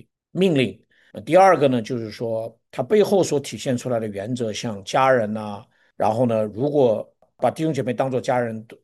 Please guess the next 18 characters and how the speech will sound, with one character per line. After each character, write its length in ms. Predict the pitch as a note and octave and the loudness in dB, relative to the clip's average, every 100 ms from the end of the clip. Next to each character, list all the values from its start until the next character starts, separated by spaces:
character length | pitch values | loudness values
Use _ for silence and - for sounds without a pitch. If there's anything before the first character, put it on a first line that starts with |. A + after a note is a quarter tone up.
| _ | _
对 160 | - C#3+ | -4 0
待， 280 | C#3 B2 A2 | 2 2 0
然 200 | G#2+ G#2 | -6 -12
后 200 | G#2+ A2+ | -14 -16
如 220 | G#2+ A2+ D3+ | -10 -6 2
果 180 | D3 | 2
有 160 | A2+ G2+ | 2 -2
别 260 | G2 G2+ A2 | -10 -10 -6
的 220 | D3+ C3 | -4 -4
亲 300 | - D#3+ E3 | -6 -6 -6
戚 240 | - D#3 | -4 2
啊， 260 | C3+ A2+ A2 | 2 2 -2
别 180 | - A2 | -6 -6
的 80 | |
方 300 | C3+ D3 D3 | -6 -4 -6
式 240 | D3 - C3+ | -6 -6 -6
能 220 | G#2 A2 | -6 -4
够， 420 | D3 D3 A2+ - | 0 2 0 -8